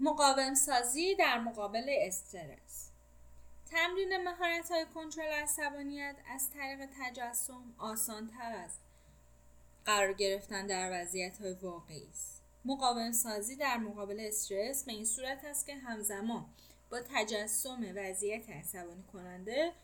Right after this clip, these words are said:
با خودگویی‌های مناسب خودتان را آرام کنید. در این روش صحنه‌هایی که در آنها عصبانی می‌شوید از لحظه شدت مرتب کنید. ابتدا صحنه‌هایی را بنویسید که باعث می‌شوند تا حدودی عصبانی شوید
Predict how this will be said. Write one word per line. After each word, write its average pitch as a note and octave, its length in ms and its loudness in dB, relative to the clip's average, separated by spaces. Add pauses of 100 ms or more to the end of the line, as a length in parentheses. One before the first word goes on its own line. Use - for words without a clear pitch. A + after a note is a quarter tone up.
(160)
با A#3+ 100 0
خودگویی‌های A#3+ 880 -6
مناسب G#3 760 2
خودتان F4 560 -2
را E4+ 120 0
آرام G#3 560 0
کنید. E3+ 260 -18 (800)
در F#4+ 120 4
این G4 200 2
روش F#4 400 6
صحنه‌هایی A#3+ 540 -2
که D#4+ 120 -2
در A3+ 300 4
آنها B3 340 0
عصبانی F3 460 2
می‌شوید F#3+ 760 0 (360)
از A3+ 220 -4
لحظه A3 520 -2 (340)
شدت A#3+ 880 0
مرتب F3+ 520 -4 (100)
کنید. - 120 -20 (760)
ابتدا F4+ 480 2
صحنه‌هایی A#3+ 560 4
را D#4+ 100 0
بنویسید E4 640 -2
که D4+ 120 -6
باعث G#3+ 360 0
می‌شوند D4 420 -2
تا C4 120 -16
حدودی A3+ 460 -4
عصبانی F#3+ 600 -6
شوید D3 280 -6